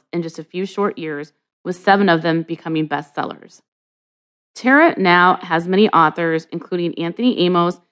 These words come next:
and celebrity entrepreneur Kevin Harrington, Shark from A B C Shark Tank. She also is working with the national comedian Mike Rivera,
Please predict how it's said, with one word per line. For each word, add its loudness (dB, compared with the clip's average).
and 0
celebrity 2
entrepreneur 0
Kevin 4
Harrington, -4
Shark 0
from -10
A -4
B -6
C -14
Shark -10
Tank. -20
She -16
also 4
is 4
working 2
with 0
the -4
national 0
comedian 0
Mike -2
Rivera, 0